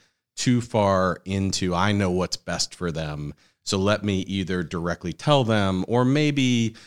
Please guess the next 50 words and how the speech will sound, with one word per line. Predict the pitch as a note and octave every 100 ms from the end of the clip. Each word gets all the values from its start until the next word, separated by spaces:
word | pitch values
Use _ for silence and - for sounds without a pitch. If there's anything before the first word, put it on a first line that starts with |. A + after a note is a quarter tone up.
| _
just | - B2+
try | - B2+
to | G#2+
play | - B2 A2+
a |
little | G2+ G2 F#2
game | F2 F#2+ F#2
where | F2+
I | F2
ask | F#2+ F#2 -
some | F#2+ F2
questions | - F#2+ - F2 E2+
and | F2+
I | F2
know | F2
where | E2+
I'm | E2
trying | D2+ F2 E2
to |
get | D#2+ E2
them | E2 D2+
to |
go." | D2 D#2 D2+ D#2 - _ _ _
And | A2 G#2+
it | A2+
takes | - D#3 F#3 -
a |
lot | A2+ G2
of | F2
courage | - C#3+ A2+ F2
as |
a | F2
leader | E2+ F2 E2+
to | E2
say, | - F2
"You | F2
know | G#2+
what, | A2 A#2
if | G#2
I'm | F#2 F#2+
coaching | - A2 A2+ G2+ F2
Matt, | F2 F#2+ F2+ -
I | -
gotta | B2 A#2+
let | F#2+ -
Matt | E2 E2 F#2 F2 -
really | F#2 F#2 F2
lead | D#2+ F2 E2
this | F#2
conversation. | - G2 F2 D2+ E2+ - - F#3